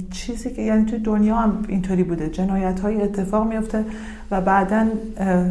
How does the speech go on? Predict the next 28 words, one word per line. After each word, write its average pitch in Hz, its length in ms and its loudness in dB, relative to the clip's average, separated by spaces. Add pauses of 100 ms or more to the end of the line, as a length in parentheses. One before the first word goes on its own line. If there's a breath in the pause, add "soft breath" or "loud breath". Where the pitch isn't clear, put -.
(360)
مثلاً 180 240 -2
دادگاه‌هایی 185 760 2
برگزار 180 600 2
می‌شه، 190 480 2 (720 loud breath)
اه، 170 220 0 (500)
مثلاً 180 280 -4 (100)
برای 160 200 -6
میلوشویچ، - 760 -8
برای 175 300 -2
مثلاً 170 460 -6
پینوشت، - 460 -6
ن-، - 500 -4
نیمچه، 170 440 -6 (720)
دادگاه 170 380 -6
درست 160 280 -8
حسابی 170 360 -8
که - 140 -10
برگزار 165 540 -6
نشد. 247 320 -8
ولی، 220 160 2 (460 loud breath)
ولی 247 100 4
به 226 140 2
هر 214 140 8
حال 240 200 2
یه 262 80 8
مسیری 233 720 0
رو، 233 240 2 (600 loud breath)
ام، 190 300 4